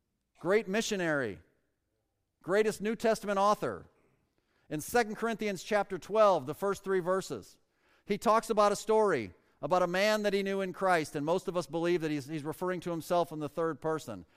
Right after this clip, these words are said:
And he went up into heaven, and he saw amazing things. And he says, whether he was in the body or out of the body, notice this, notice the phrase, "I cannot tell."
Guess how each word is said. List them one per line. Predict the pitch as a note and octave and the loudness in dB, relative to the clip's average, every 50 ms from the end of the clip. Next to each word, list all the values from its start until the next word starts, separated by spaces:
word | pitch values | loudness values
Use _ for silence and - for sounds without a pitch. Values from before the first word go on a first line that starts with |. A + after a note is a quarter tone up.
| _ _ _ _ - | _ _ _ _ -6
And | D#3 | -4
he | F3 | -4
went | E3+ E3 G3 A#3 B3+ | 0 4 6 6 6
up | B3 F#3 | 6 4
into | A3+ A3 G#3 G3+ F#3 | 2 2 2 4 4
heaven, | F3 G#3+ A#3+ A3+ G3+ F#3+ | 6 6 6 6 4 0
and | F3 E3 | -2 -2
he | E3+ E3+ | -2 -4
saw | D#3+ - A3 G#3 G3+ G3 | 0 2 4 4 6 4
amazing | F#3+ G3 A3 B3+ B3+ G#3 A#3+ A#3 | 4 4 2 2 2 0 -2 -2
things. | G#3+ A#3 A#3+ A#3+ G#3+ D#3+ A#2+ G#2+ G2 - - - - _ _ _ _ _ _ _ _ _ _ - | 2 2 2 2 2 0 -4 -6 -12 -16 -20 -20 -20 _ _ _ _ _ _ _ _ _ _ -4
And | D#3+ F3+ | -4 -2
he | G3+ G3 | -2 -2
says, | F#3 - A3+ A#3 A#3+ A#3 G#3+ G3+ F#3 D#3 - - - - - | -2 2 4 6 8 8 8 8 6 2 -4 -12 -18 -8 -2
whether | F3 G#3+ A3+ A3 | 2 4 4 4
he | G#3+ | 4
was | G3+ F#3 E3+ | 4 4 2
in | A3+ A#3+ | 2 2
the | A#3 | 2
body | G3 G#3+ G#3 G#3+ G#3+ G#3+ G#3 | 2 4 4 6 6 4 4
or | G3 | 4
out | F#3+ G3 G#3 G#3+ | 4 4 4 4
of | G3+ | 2
the | F#3 | 2
body, | D#3+ E3 D#3+ D#3+ D#3+ D#3+ D#3+ E3 | 2 2 4 4 4 2 0 0
notice | E3+ F#3+ A#3 B3 G#3 - | 0 0 0 0 -2 -4
this, | - E3+ D3 - | -4 -4 -4 -2
notice | - G#3 A#3+ B3+ - | -2 -4 -4 -4 -4
the | - G3+ | -6 -6
phrase, | - G#3+ G#3 F#3 D3+ C3 A#2 G#2+ - - - _ _ _ _ _ _ _ - | -2 0 2 2 2 0 -2 -6 -10 -16 -20 _ _ _ _ _ _ _ -4
"I | - C3+ D3+ | 0 0 0
cannot | D3+ - - - F3+ F#3 G#3 A3 A3+ G#3+ - | 0 -2 -8 -6 -4 -4 -2 -2 -4 -6 -6
tell." | - - F#3+ E3 C3+ G#2+ F2+ D#2 | -6 -2 -2 0 0 -2 -4 -8